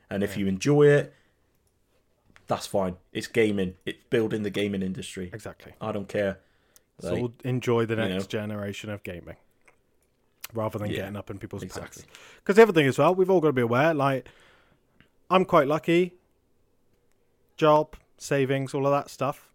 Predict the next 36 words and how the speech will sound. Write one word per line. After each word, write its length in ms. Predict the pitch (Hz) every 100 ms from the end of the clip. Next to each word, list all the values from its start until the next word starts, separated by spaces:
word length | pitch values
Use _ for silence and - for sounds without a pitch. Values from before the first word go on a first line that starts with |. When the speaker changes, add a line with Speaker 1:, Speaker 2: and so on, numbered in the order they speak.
| _ _ -
Speaker 2:
which 160 | 127
is 80 | 135
why 140 | 131 135
I 40 |
was 100 | 131
able 160 | 139 127
to 120 | 139
afford 280 | 127 165 151
a 40 |
P 160 | 117 101
C, 300 | - 87 87
a 80 | 104
decent 400 | 123 110 110 101
level 200 | 104 98
P 180 | 110 98
C 260 | - 95
with, 340 | 90 95 - _ _ 95
with 300 | 95 98 - _
decent 380 | - 90 - 107
stuff 280 | - 185 185
in 80 | 107
it. 140 | 92 - _ _ _ _ - -
That's 240 | 233 220 202
not 180 | 185
everyone's 300 | 170 175 170
Speaker 1:
Hmm. 40 | -
Speaker 2:
ball 140 | 202
game, 300 | 202 117 87 _ _
you 120 | 147
know? 200 | 143 165 - -
Console 340 | 202 185 170
gaming 360 | 143 135 127 131
brings 240 | 139 127
gaming 280 | - 131 123
to 100 | 120
everyone. 340 | 123 113 95